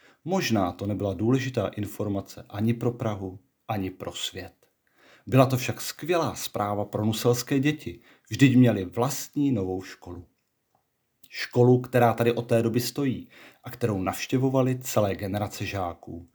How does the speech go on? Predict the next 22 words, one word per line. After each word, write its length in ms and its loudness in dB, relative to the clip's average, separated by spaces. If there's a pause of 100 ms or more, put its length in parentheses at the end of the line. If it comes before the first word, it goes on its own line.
(360)
Vždyť 460 2
řada 260 6
z 60 0
vás 280 0
má 220 2
rodiče 420 -4
nebo 220 2
prarodiče, 720 -6 (280)
kteří 320 2
do 120 4
naší 320 0
školy 300 -8
chodili. 420 -12 (800)
Pojďme 400 2
tedy 240 0
společně 760 0
trošičku 640 -2
nakouknout 880 0
do 180 -6
naší 340 -6
školní 540 -4
historie. 600 -10